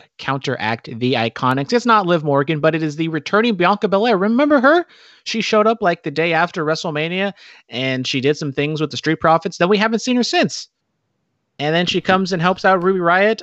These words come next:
and apparently Bianca Belair is the key ingredient because they beat the Iconics in, like, five minutes, and Bianca Belair pretty much did all the work. I'm happy that Belair actually got the win and was very dominant. But what the hell was going on for the past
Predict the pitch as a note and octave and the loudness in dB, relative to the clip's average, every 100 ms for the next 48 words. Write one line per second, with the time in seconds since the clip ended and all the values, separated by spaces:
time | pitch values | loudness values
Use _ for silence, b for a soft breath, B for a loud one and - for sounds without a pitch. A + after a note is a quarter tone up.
0 | - C#3+ D3 D3 D3 C#3 E3+ F3 F3 D3+ | -10 -6 -2 -2 -2 -2 -2 -2 -4 -2
1 | D#3 E3 E3+ D#3 D#3+ D#3+ C#3+ C#3 G3+ F3 | -2 -2 -2 -2 0 -2 -4 -8 -6 -4
2 | D3+ F#3 G#3 G3+ C#3+ D#3+ C#3+ C3+ B2 D#3+ | 0 0 0 0 -2 -2 0 -2 -2 -6
3 | G3 - D3 C#3+ D#3 E3 E3 D3 C#3 - | -4 -2 0 2 0 0 -4 -4 -4 -2
4 | D3+ D#3 D3 F3 G#3 - B B B C3 | 0 0 0 0 -2 -6 B B B -6
5 | C3 D3 D#3 D3+ D3+ D#3 C#3+ - E3+ D#3+ | 0 0 0 0 2 2 0 -4 -2 -2
6 | C#3 D3+ D#3+ D3 D#3 F#3 B2 A#2+ C#3 D#3 | -2 0 2 2 0 0 -2 -2 -4 -2
7 | D3+ C#3+ C#3 C3 B2 C3 C#3+ D3 C3+ C3+ | -2 -2 -4 -10 -6 -2 0 0 0 -4
8 | C3+ A2+ C3+ - C3 C#3+ C3+ G#2 - B2 | -6 -2 -4 -2 -2 -2 -2 -6 -10 -14
9 | - B2+ D3 A#2+ B2 C3 F#3+ C4 C#4 _ | -8 0 0 0 0 0 2 -2 -4 _
10 | _ _ _ _ _ _ _ _ _ _ | _ _ _ _ _ _ _ _ _ _
11 | _ - A#2+ C3+ E3+ F#3 F3 E3 D3 D#3+ | _ -10 -2 0 0 2 2 0 0 0
12 | D3+ D3 C3+ C#3 C3 C#3 - | 0 0 -2 -4 -2 -2 -4